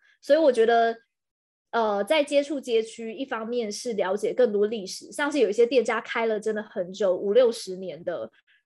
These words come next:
然后可能从已经是第三代等等的，这些都非常有趣。就是可能每一代卖的东西不一样，然后到了第三代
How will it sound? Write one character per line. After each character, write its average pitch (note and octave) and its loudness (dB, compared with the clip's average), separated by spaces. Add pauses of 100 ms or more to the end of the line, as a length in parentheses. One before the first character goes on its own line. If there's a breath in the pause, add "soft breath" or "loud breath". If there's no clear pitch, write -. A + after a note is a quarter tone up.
(120)
然 G#3+ 0
后 B3+ 2
可 C4+ -4
能 F#3 -6
从 G3 -4
已 A3+ -8
经 A#3+ -2
是 C#4+ -2
第 C#4+ -2
三 G#3+ -4
代 G#3 0
等 D#3+ -6
等 F#3 0
的， D#3 -4
这 A#3+ 6
些 B3 4
都 G#3+ 2
非 A3 -2
常 G3+ -2
有 F3+ -4
趣。 F#3 -8
就 G3+ -2
是 A3+ 0
可 A#3 -4
能 F#3+ -6
每 F3 0
一 F#3+ -2
代 A#3+ 0
卖 A#3+ -2
的 G#3 2
东 G#3 -4
西 A3+ -8
不 G#3+ -4
一 F#3 -6
样， G3 -2
然 F#3+ -4
后 A3 -2
到 A3 0
了 F#3+ 2
第 A3 -2
三 G#3 -6
代 G3+ -4